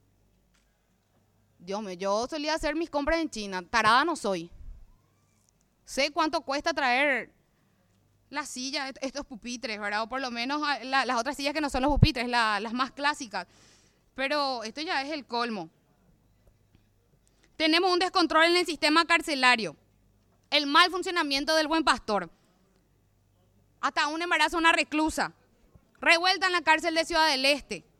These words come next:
La absolución parcial o total de supuestos culpables en el caso de Metro-, de Metrobús que mencionaba el colega, disculpe también que lo mencione, Rodríguez.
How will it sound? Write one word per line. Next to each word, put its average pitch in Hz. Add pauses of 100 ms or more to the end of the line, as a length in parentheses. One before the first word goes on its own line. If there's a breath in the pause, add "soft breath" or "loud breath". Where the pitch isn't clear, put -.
(2000)
La 294
absolución 359
parcial 392 (140)
o 427
total 330
de 320
supuestos 381
culpables 311
en 359
el 330
caso 277
de 330
Metro-, 330
de 320
Metrobús 302
que 330
mencionaba 302
el 302
colega, 262
disculpe 277
también 262
que 285
lo 311
mencione, 285
Rodríguez. 226